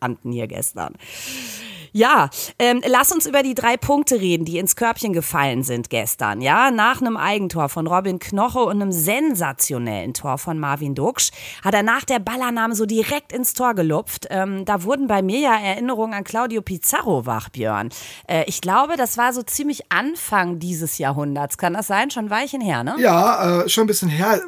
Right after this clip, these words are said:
Speaker 2: War fast wie bei Claudio Pizarro. Es war nämlich nicht ganz direkt so wie bei Claudio damals, aber trotzdem echt ein schönes Törchen. Der Kollege Daniel Koteus hat da noch schöne Bildchen zusammengestellt bei, bei, äh, Twitter. Empfehle ich allen nochmal, um das sich anzugucken.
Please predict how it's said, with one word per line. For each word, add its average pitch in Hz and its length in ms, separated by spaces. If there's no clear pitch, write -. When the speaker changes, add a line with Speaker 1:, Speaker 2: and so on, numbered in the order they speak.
Speaker 2:
War 170 260
fast - 600
wie 110 180
bei 90 140
Claudio 92 320
Pizarro. 101 400
Es 110 100
war 135 100
nämlich 156 280
nicht 175 180
ganz 185 340
direkt 151 300
so 147 160
wie 139 80
bei 127 220
Claudio 156 420
damals, 135 360
aber 143 180
trotzdem 147 360
echt - 180
ein 143 80
schönes 160 320
Törchen. 160 400
Der 156 120
Kollege 190 320
Daniel 180 260
Koteus 208 380
hat 175 160
da 160 80
noch 151 100
schöne 202 240
Bildchen 240 320
zusammengestellt 117 720
bei, 117 260
bei, 107 300
äh, 104 240
Twitter. 170 440
Empfehle 170 340
ich - 280
allen 131 300
nochmal, 139 260
um 139 100
das 117 200
sich 113 180
anzugucken. 180 640